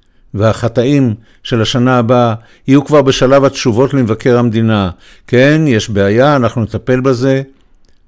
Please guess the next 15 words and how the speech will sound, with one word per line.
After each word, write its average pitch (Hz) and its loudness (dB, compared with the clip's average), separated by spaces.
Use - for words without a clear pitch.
וכך 117 -6
נעבור 131 2
את - 0
הימים 127 2
בתחושת 120 -4
התרוממות, 117 -2
ונגיע 113 0
לחג 110 -2
הסוכות, 123 -2
ונצטנע 120 0
בצל 110 -2
הסכך, - -4
ויבואו 127 4
ימים 110 2
טובים. 87 -6